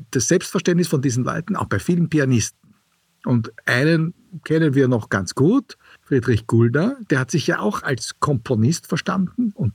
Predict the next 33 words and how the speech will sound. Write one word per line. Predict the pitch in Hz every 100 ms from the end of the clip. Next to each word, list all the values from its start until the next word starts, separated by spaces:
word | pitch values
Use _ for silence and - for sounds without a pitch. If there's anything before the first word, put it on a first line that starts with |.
| -
der | 220 254 - 135
hat | 170 -
etliche | - 170 - 202 143
Konzeptalben | - 139 117 - 147 - - 113 110 -
herausgebracht, | 104 113 107 110 160 143 220 - - _ - -
wo | 147 170
er | 135
zwischen | - 170 - 117 113 -
Klassik, | - - 160 220 214 - -
äh, | 196 - 214 85 87
seiner | - 120 -
eigenen | 156 175 185 165
Musik | 156 143 - 214 214 - -
und | - 156 165 - 175
dem | 156 135 131
Jazz, | 139 117 - 190 - -
äh, | 202 254 269
vermittelt | - 139 147 - 127
hat, | 160 196 - _ - - _ - 233
wo | 143 151
er |
gefunden | 147 165 165 170
hat, | 165 -
das | 131 127 - -
gehört | 135 123 127
jetzt | 156 - -
zusammen. | 147 170 165 92
Also | 73 80
er | 92
hat | 104
noch | 151 113
in | 147
seiner | 110 113 110